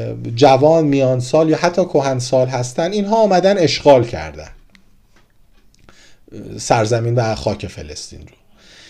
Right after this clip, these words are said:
کودکانی که الان در سنین زیر ده سال هستن و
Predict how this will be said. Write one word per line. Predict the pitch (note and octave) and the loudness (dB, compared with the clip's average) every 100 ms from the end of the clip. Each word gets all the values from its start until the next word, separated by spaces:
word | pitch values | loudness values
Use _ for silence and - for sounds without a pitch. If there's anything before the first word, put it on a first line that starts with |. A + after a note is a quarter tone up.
| - - | -20 -18
کودکانی | - - G3+ G3 F#3+ F#3 G#3 B3 B3+ | -12 -2 2 4 4 2 -2 -2 -4
که | A#3 A3+ A3 F3+ E3+ - | -2 -2 0 0 -2 0
الان | D#3 E3 F#3+ | 0 0 0
در | G3 E3+ | 2 0
سنین | - E3+ D#3 F3 G#3 | 0 0 2 0 0
زیر | G3+ G#3+ G#3+ | 0 0 2
ده | F3 D3+ C3 | 2 2 -2
سال | - F3+ G3+ | 0 2 2
هستن | F#3 D3 - C#3+ C3+ | -2 -6 -4 -4 -2
و | C3+ C3 | -2 -2